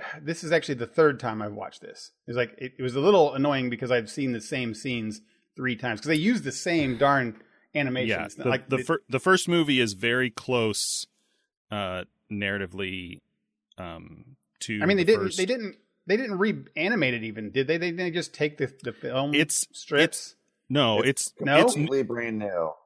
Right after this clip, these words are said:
Speaker 2: It's
Speaker 1: Oh, it
Speaker 2: new
Speaker 1: looks
Speaker 2: animation.
Speaker 1: brand new.
Speaker 2: It,
Speaker 1: Okay, it
Speaker 2: it
Speaker 1: looks the
Speaker 2: just
Speaker 1: same.
Speaker 2: looks like the,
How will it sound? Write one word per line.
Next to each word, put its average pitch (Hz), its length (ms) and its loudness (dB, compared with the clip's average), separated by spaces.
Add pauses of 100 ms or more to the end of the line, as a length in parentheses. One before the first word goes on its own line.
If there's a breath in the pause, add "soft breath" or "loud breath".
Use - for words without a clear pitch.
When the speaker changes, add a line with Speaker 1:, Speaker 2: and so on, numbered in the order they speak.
(100)
Speaker 2:
It's 147 220 2
Speaker 1:
Oh, 151 60 6
it 170 60 10
Speaker 2:
new 202 60 6
Speaker 1:
looks 180 100 6
Speaker 2:
animation. 151 580 6
Speaker 1:
brand 117 140 -4
new. 147 60 0
Speaker 2:
It, - 40 0
Speaker 1:
Okay, 135 160 2
it 131 40 2
Speaker 2:
it 135 40 0
Speaker 1:
looks 151 120 2
the - 60 -10
Speaker 2:
just 160 160 0
Speaker 1:
same. 113 180 -8
Speaker 2:
looks - 540 0
like 123 280 0
the, 107 260 0